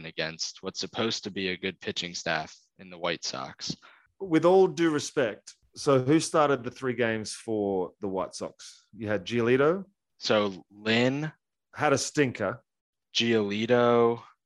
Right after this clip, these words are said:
Speaker 2: And then Cease had a stinker. Couldn't throw a strike.
Speaker 1: Rodon and Cease.
Speaker 2: Right. So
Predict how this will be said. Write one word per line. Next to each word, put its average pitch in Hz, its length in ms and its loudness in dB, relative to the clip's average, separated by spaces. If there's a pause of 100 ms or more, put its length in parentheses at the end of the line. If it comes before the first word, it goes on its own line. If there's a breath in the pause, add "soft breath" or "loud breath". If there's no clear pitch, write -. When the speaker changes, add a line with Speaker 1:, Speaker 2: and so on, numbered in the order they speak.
(180)
Speaker 2:
And 127 120 0
then 131 140 2
Cease 165 340 4
had 135 140 2
a 123 40 2
stinker. 104 440 -6
Couldn't 117 220 -4
throw 110 140 0
a 98 40 -2
strike. 85 280 -4 (760)
Speaker 1:
Rodon 101 800 -2 (320)
and 98 200 -12
Cease. - 580 -6 (580)
Speaker 2:
Right. 120 300 0
So 151 300 6